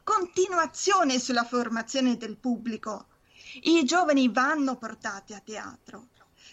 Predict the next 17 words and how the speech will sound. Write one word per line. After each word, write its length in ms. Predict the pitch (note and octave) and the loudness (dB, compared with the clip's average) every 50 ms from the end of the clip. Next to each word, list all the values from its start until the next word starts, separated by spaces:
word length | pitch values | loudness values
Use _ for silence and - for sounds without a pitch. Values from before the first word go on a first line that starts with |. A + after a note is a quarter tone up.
| - | -4
ma 200 | - A#3+ C#4 C4+ | 0 2 2 4
non 200 | C4+ C#4+ D#4 F#4 G#4 G#4+ A4+ A#4+ G#4+ F4+ D#4 C#4 C4 - - _ - | 4 4 4 4 2 2 0 -4 -6 -6 -4 -4 -4 -6 -8 _ -8
caricati 680 | - C4+ B3+ B3+ C#4 B3+ - C#4+ C#4 C#4 C#4 D4+ D4 | -4 -4 -4 -4 -6 -8 -4 -4 -4 -4 -4 -6 -10
sui 300 | C#4+ - C#4 C4+ B3+ A#3+ | -10 -8 -8 -6 -6 -6
pullman 880 | B3 - C#4 C4+ C#4 C#4 C#4 C4+ C4 B3+ B3+ B3+ B3+ B3+ B3+ B3+ A#3+ - _ | -6 -6 -4 -2 -2 0 2 2 2 2 2 2 0 -4 -6 -6 -8 -10 _
e 140 | - B3+ | -12 -12
scaricati 800 | B3 - - B3+ B3 A#3+ B3 A#3+ - B3 A#3 A#3 A#3 A#3 - B3+ | -12 -10 -8 -6 -6 -6 -6 -6 -2 -2 0 -2 -2 -4 -8 -8
dentro 400 | B3 A#3+ A#3 A#3 A#3 A#3+ A#3 A3 | -8 -8 -8 -10 -10 -10 -10 -10
una 160 | A3+ A3 G#3+ G#3+ | -10 -8 -10 -10
platea, 640 | - A3 G#3+ G#3 - - G#3+ G#3+ G#3 A3 G3 F3+ - _ _ _ - - _ | -10 -10 -10 -10 -10 -10 -10 -10 -10 -12 -14 -16 -18 _ _ _ -20 -20 _
vanno 520 | - G#3 B3 B3+ B3+ B3+ C4+ C4+ - - - | -2 2 2 4 4 4 4 4 2 0 -2
educati 840 | C4+ C#4 C4+ G#3 - C#4 B3+ - - C4 B3+ B3+ B3 B3 - G#3+ G3+ | -4 -4 -2 -2 -4 -6 -6 -4 -2 -2 0 0 -2 -6 -8 -12 -12
al 180 | - G3 - | -12 -14 -14
teatro. 640 | - G#3+ G#3 - - A3 G#3+ - - G#3 G3+ - _ _ _ _ - - - - - | -14 -14 -14 -12 -14 -14 -16 -16 -14 -14 -14 -16 _ _ _ _ -20 -20 -18 -6 0
Il 200 | A#3+ B3 B3+ B3 | 4 4 4 4
pubblico 500 | - - F#4+ G4 C#4+ E4 F4 - - D4+ | 4 4 4 4 4 2 0 0 2 2
adulto 880 | C#4+ C#4 A3+ C#4+ D#4+ D#4+ D4 C4+ B3 B3 - - A3 A3 A3 A#3 B3 - | 2 2 2 0 -2 -2 0 0 -2 -2 -4 -6 -8 -6 -6 -6 -8 -8